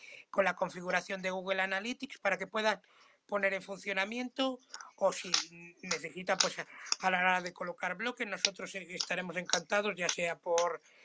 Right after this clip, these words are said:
pueden contactar con nosotros, con Manuel o conmigo a través de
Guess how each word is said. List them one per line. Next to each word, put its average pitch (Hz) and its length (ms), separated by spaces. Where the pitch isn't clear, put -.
pueden 190 260
contactar 180 500
con 185 160
nosotros, 185 460
con 175 160
Manuel 185 380
o 165 80
conmigo 180 460
a 165 100
través 170 360
de 175 360